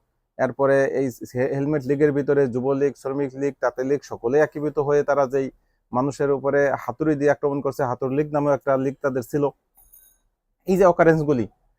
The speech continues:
এগুলি শুধুমাত্র ক্ষমা চাওয়ার দ্বারাই কখনোই ক্ষমা পাওয়া যায় না। কারণ ক্ষমার বিষয়টা কখন আসবে? আপনি ছোট ছোট অপরাধ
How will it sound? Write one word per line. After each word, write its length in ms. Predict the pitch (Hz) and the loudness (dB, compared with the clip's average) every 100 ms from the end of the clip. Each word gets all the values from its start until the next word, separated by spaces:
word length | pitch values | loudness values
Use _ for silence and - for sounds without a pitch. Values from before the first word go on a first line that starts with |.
| _ _ _ | _ _ _
এগুলি 300 | 160 165 175 | 0 4 4
শুধুমাত্র 600 | 175 156 139 143 - 160 | 2 -2 -2 -2 0 -2
ক্ষমা 280 | 151 131 131 | -2 -2 -2
চাওয়ার 260 | 120 120 113 | 0 0 2
দ্বারাই 260 | 131 151 139 | 2 0 0
কখনোই 680 | 123 - 127 117 147 175 98 _ _ _ _ 120 | -10 -8 -6 -2 0 0 -4 _ _ _ _ -6
ক্ষমা 200 | 117 117 | -4 -2
পাওয়া 280 | 107 160 | -2 -2
যায় 240 | 180 95 85 | 0 -2 -4
না। 120 | 80 - _ _ _ _ _ - | -10 -14 _ _ _ _ _ 2
কারণ 340 | 160 175 233 - _ _ _ _ | 6 6 4 -4 _ _ _ _
ক্ষমার 400 | 151 175 190 180 | 2 6 8 6
বিষয়টা 380 | 165 175 165 170 | 2 2 4 4
কখন 240 | 160 143 151 | 2 -2 0
আসবে? 300 | 120 90 90 - _ _ _ _ _ | 0 -2 -8 -10 _ _ _ _ _
আপনি 300 | 123 - 165 165 233 - _ _ _ _ | -6 -2 0 0 -2 -6 _ _ _ _
ছোট 260 | - 160 | -4 -2
ছোট 220 | 180 175 | -2 2
অপরাধ 400 | 170 160 160 160 | 2 4 6 6